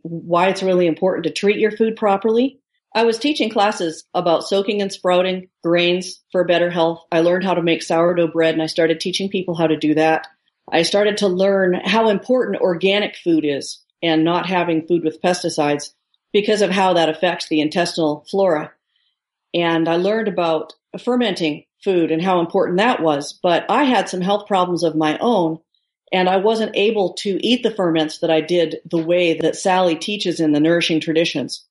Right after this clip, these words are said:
And then along the way, I learned that all ferments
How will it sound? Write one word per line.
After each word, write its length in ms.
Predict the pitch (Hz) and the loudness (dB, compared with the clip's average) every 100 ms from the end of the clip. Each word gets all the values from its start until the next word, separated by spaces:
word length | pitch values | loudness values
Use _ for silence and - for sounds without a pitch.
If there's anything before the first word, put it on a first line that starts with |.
| - | -8
And 180 | 175 165 | -2 0
then 140 | 220 | 0
along 260 | 262 233 220 | 0 0 -2
the 80 | 214 | -2
way, 180 | 196 185 | 0 0
I 120 | 180 | 0
learned 560 | 175 226 220 180 175 - | -2 -2 -2 -4 -6 -8
that 380 | 170 175 165 156 - | -4 -2 -2 -4 -2
all 540 | 196 240 226 170 - _ 196 - | 0 0 0 -4 -10 _ -10 -2
ferments 460 | 226 220 160 156 | 0 2 0 -2